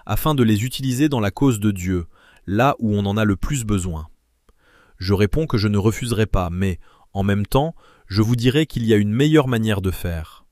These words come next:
Il vaut mieux placer sa confiance dans les pasteurs de la fédération où vous vivez et dans les responsables de l'église où vous adorez. Rapprochez-vous de vos frères. Aimez-les avec ferveur,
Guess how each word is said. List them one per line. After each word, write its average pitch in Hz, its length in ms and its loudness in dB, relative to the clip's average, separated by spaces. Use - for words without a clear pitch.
Il 107 140 -2
vaut 110 140 4
mieux 135 180 6
placer 135 320 2
sa 117 140 -2
confiance 147 540 -2
dans 110 100 2
les 101 100 2
pasteurs 113 460 2
de 104 80 2
la 95 100 2
fédération 107 800 -2
où 113 80 0
vous 104 160 -2
vivez 104 460 0
et 101 80 0
dans 104 120 2
les 104 120 4
responsables 135 720 2
de 98 100 2
l'église 117 640 0
où 117 80 -2
vous 98 220 -2
adorez. 92 440 0
Rapprochez-vous 127 720 2
de 120 80 2
vos 101 160 2
frères. 85 600 -6
Aimez-les 135 380 4
avec 107 260 4
ferveur, 92 720 -2